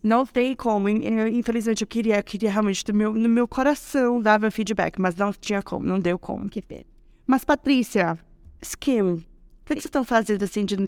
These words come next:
Speaker 1: inovação? O que que vocês estão fazendo, assim, pra deixar o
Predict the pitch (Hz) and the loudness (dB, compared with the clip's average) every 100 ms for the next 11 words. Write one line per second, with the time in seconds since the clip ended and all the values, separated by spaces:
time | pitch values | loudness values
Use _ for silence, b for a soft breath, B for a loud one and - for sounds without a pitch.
0 | - - - - - 202 180 170 - - | -6 -20 -20 -20 -8 -4 -2 -4 -10 -2
1 | 240 233 240 240 240 240 233 - 226 226 | 0 0 0 2 2 0 -4 -6 -6 -4
2 | - 196 196 185 180 196 185 185 - 190 | -2 -2 0 -2 -2 -2 -4 -6 -4 -4
3 | - 190 | 2 2